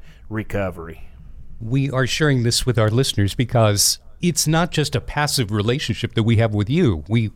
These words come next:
Speaker 2: appreciate the fact that you listen. We, uh, humbly want to ask and request your prayers for complete healing for Cody.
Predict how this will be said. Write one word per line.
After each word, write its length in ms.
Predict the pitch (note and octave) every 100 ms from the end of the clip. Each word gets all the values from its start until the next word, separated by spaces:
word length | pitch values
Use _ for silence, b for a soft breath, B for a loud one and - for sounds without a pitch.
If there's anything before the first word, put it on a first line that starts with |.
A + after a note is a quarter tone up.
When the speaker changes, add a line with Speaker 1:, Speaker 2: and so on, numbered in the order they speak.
| -
Speaker 2:
appreciate 560 | - - F#3 - G2+
the 80 | -
fact 280 | - A#2 -
that 120 | G#2
you 140 | G#2
listen. 420 | A2 D#3 - G#2+ G#2
We, 240 | C3+ B2 -
uh, 220 | A#2 G#2 F#2
humbly 360 | - G#3 A#3 C3
want 220 | G2+ G#2
to 120 | G2
ask 380 | G2+ A2+ A#2+ -
and 140 | G2 F#2
request 480 | E2+ G#2 A2 - - b b b
your 160 | D3
prayers 560 | D3 F3 D3+ E2 - - b b b b
for 280 | - C3 A#2
complete 400 | A#2+ G2+ D3 A#2
healing 400 | - D#3 G#2+ F#2
for 200 | - F2
Cody. 480 | - G#2+ F#2+ G2+